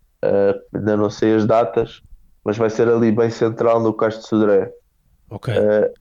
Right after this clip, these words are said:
Speaker 1: epá, e se calhar por enquanto vai ser isso que eu vou fazer. Não deixar a coisa morrer, mas também não, não dar demasiado do meu tempo que, que na altura não vou ter, e se calhar manter a coisa viva pelo menos uma vez por semana,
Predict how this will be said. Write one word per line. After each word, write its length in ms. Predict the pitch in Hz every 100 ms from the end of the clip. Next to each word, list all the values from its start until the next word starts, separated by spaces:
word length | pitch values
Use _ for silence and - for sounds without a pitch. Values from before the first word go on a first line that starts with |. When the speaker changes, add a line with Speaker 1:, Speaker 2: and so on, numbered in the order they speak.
| _ -
Speaker 1:
epá, 300 | - 143 98
e 40 |
se 140 | -
calhar 320 | - 110 117 117
por 80 |
enquanto 320 | 120 117 117 123 _
vai 180 | 135 120
ser 240 | - 131 131
isso 140 | 127
que 60 | 139
eu 80 |
vou 140 | 135 131
fazer. 500 | 143 135 131 120 - - _ _
Não 200 | - 110
deixar 400 | 113 113 - 113
a 80 | 117
coisa 280 | 127 127 127
morrer, 380 | 127 127 170 190
mas 180 | 185
também 300 | - 131 131
não, 540 | 127 127 117 110 110 120 _ _ _ _ -
não 320 | 101 110 127
dar 240 | 127 127 127
demasiado 680 | 131 127 127 127 127 123
do 120 | 131 127
meu 160 | 127
tempo 380 | 123 135 127 131 _ _ _
que, 200 | - 113
que 160 | 110 110
na 80 | 113
altura 360 | 110 120 113
não 220 | 110 113 110
vou 160 | 110
ter, 340 | 110 117 120 120 _ _
e 240 | 104 107
se 120 | 104 -
calhar 340 | 117 117 113
manter 300 | 117 120 120
a 80 | 113
coisa 320 | 120 113 117
viva 400 | 113 120 117 110
pelo 160 | 117 123
menos 160 | 127
uma 160 | 120 117
vez 180 | 123 -
por 100 | -
semana, 440 | - 117 117 113